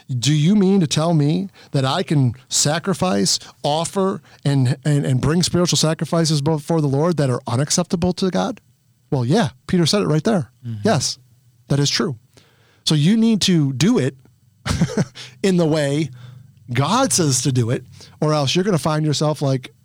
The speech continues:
Speaker 1: Nadab and Abihu kicking the curb.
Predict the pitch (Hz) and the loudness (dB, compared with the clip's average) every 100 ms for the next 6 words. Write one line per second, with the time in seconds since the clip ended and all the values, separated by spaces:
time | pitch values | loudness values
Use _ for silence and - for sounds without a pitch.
0 | _ 139 160 156 143 127 120 262 170 127 | _ 0 2 2 0 0 0 2 2 2
1 | 151 - _ _ _ _ _ _ _ _ | 0 -4 _ _ _ _ _ _ _ _
2 | _ _ _ _ _ _ _ _ _ _ | _ _ _ _ _ _ _ _ _ _
3 | _ _ _ _ - 190 139 190 262 127 | _ _ _ _ -4 -2 0 0 0 -2